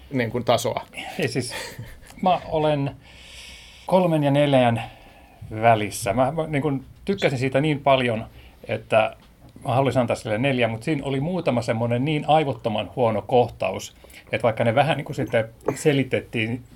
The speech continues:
Speaker 2: vähän perään, että miksi nää teki tällä tavalla, niin silti ne ehti tipauttaa siitä leffasta tai semmoinen, että mitä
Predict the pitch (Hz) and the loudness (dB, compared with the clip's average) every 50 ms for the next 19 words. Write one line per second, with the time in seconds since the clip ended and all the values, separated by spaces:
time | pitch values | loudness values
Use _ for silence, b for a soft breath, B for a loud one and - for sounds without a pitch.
0 | - _ _ _ - 113 110 107 - 117 117 123 113 101 104 104 101 - 107 107 | -20 _ _ _ -2 -2 -2 -2 0 -2 0 2 2 2 2 0 -2 -2 -2 0
1 | 120 123 - - - 107 104 98 - - - - - - - - 104 98 95 - | -2 -2 -4 -6 -4 -2 -2 -2 -2 -4 -8 -8 -8 -8 -4 -2 -2 -2 -2 -2
2 | - 107 98 95 95 98 101 98 b b b b b b b b b b - 113 | -2 -2 0 0 -4 -4 -4 -6 b b b b b b b b b b -6 -4
3 | 107 104 107 120 - - - - - 170 156 143 143 127 117 120 120 - - 139 | -2 -2 -2 -6 -10 -14 -12 -4 -2 0 0 0 0 -2 -2 -2 -6 -10 -6 -4
4 | 123 123 127 - 127 117 120 123 123 151 143 - 123 110 110 - 113 - 113 110 | -2 -2 -2 -2 -4 -6 -6 -6 -6 -4 0 0 0 0 0 -2 -4 -4 -4 -6
5 | - 117 113 113 107 - 107 98 - - - 107 104 98 95 98 98 98 - - | -4 -2 -2 -2 -2 -2 -6 -8 -8 -8 -8 -8 -8 -8 -8 -10 -12 -12 -10 -8
6 | 131 123 123 - 113 101 | -8 -6 -2 -2 -4 -4